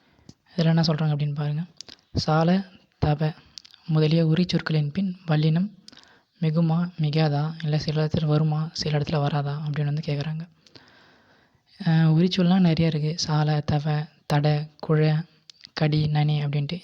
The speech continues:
இங்க ரெண்டு மட்டும் தான் கொடுத்துருக்காங்க. அதுக்கு மிகுமா, மிகாதா அப்படின்னா வல்லினம் வந்து மிகும்.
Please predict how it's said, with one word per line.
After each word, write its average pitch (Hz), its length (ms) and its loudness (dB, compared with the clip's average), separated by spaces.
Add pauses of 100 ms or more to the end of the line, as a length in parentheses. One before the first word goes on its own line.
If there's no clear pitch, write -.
இங்க 175 220 2
ரெண்டு 175 200 4
மட்டும் 165 200 2
தான் 160 120 -2
கொடுத்துருக்காங்க. 151 600 -4 (500)
அதுக்கு 170 340 2
மிகுமா, 165 380 4
மிகாதா 156 340 2
அப்படின்னா 160 280 0 (640)
வல்லினம் 156 320 2
வந்து 156 220 0
மிகும். 147 340 0